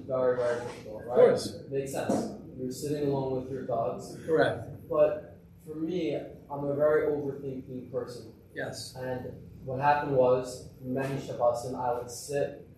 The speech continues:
Speaker 1: and I wouldn't be able to fall asleep for hours. I was
Speaker 2: Right.
Speaker 1: thinking, thinking, and I ended up doing a lot of over, overthinking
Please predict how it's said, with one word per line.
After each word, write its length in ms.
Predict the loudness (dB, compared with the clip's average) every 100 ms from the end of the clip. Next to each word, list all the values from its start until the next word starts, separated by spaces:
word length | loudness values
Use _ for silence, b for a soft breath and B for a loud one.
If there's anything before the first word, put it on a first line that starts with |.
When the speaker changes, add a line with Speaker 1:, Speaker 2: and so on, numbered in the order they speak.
| -10
Speaker 1:
and 140 | -6
I 300 | -4 -4 -2
wouldn't 300 | 0 0 -2
be 80 | -2
able 140 | -4 -4
to 40 |
fall 260 | 2 2 2
asleep 220 | -6 -6
for 100 | -2
hours. 420 | 0 2 2 0
I 120 | 0
was 80 | 2
Speaker 2:
Right. 220 | 2 0
Speaker 1:
thinking, 320 | -2 -6 -8
thinking, 220 | -6 -6 -4
and 200 | -4 -4
I 140 | -2
ended 180 | 0 0
up 160 | 0 4
doing 240 | 4 4
a 40 |
lot 340 | 2 6 6 6
of 200 | 2 -6 -10 -6
over, 460 | -2 0 2 2
overthinking 520 | 0 2 4 4 2